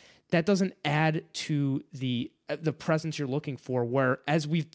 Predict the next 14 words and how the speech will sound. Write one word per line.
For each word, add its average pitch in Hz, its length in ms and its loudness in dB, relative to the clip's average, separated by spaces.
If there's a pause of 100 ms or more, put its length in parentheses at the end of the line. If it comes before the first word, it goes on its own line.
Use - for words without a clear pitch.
this 165 220 4
whole 220 440 8
thing, 170 220 0
if 131 60 -4
there's 151 140 2
one 185 220 2
thing 196 140 0
to 151 80 0
take 160 180 2
away 151 140 4
from 131 120 -6
Discworld, 135 360 -2
it's 123 100 -2
that 147 160 0